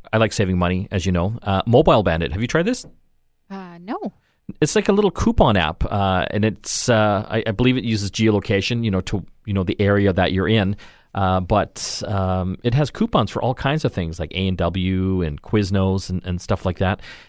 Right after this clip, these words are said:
Speaker 1: And, uh, you know, they've got different deals happening during the day, so, uh, you can see if those deals are, uh, appealing to you. And then you basically just go to the place, let's say A and W, for example, and, uh, present the coupon.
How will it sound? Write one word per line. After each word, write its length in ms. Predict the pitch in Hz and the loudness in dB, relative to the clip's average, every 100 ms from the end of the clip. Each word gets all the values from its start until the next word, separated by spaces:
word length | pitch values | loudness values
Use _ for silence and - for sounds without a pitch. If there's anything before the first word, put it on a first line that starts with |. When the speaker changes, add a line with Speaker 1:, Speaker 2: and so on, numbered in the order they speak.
| - | -4
Speaker 1:
And, 420 | 110 110 107 98 | 2 2 2 2
uh, 240 | 110 107 - | 2 2 0
you 80 | 123 | 0
know, 100 | 113 | 2
they've 180 | 113 | 0
got 240 | 104 113 107 | 2 0 0
different 300 | 123 127 104 | -2 0 0
deals 300 | 120 120 120 | 4 4 4
happening 400 | 107 95 98 95 | 0 0 0 0
during 340 | 98 92 92 | -2 -2 -4
the 80 | 90 | -2
day, 320 | 85 117 98 | 0 0 0
so, 360 | 104 - 104 98 - - _ | -2 -2 -2 -2 -8 -20 _
uh, 180 | 92 95 | -6 -4
you 120 | 107 | -4
can 100 | 104 | -4
see 180 | 104 120 | -2 0
if 100 | 110 | 0
those 220 | 104 95 | 0 -2
deals 380 | 90 104 104 98 | -2 0 2 2
are, 300 | 101 92 90 - _ _ _ - | 0 0 -2 -8 _ _ _ -16
uh, 120 | 85 | -16
appealing 440 | - - 117 151 127 | -6 -2 0 0 0
to 140 | - | -2
you. 140 | 80 98 | -2 -2
And 120 | 104 | 0
then 120 | 110 | 2
you 100 | 117 | 2
basically 440 | 113 113 - 120 101 | 2 0 0 -2 0
just 200 | 101 - | -2 2
go 200 | 107 104 | 2 2
to 720 | - 113 107 107 107 104 95 - - | 0 0 2 2 2 0 -4 -8 -6
the 80 | |
place, 480 | - 127 107 131 - | 0 2 2 0 -6
let's 160 | 87 87 | -6 -4
say 260 | 92 90 - | -2 -2 0
A 120 | 95 | 0
and 120 | 92 | 0
W, 260 | 95 101 95 | 2 2 0
for 180 | - 90 | -2 -2
example, 460 | 82 85 82 120 - - - - - | -2 -2 0 -2 -4 -14 -20 -20 -6
and, 340 | 98 104 104 | -2 0 2
uh, 240 | 104 104 92 | 2 2 0
present 380 | - 113 113 110 | -2 0 2 0
the 80 | |
coupon. 360 | - 180 107 80 | 0 2 0 -2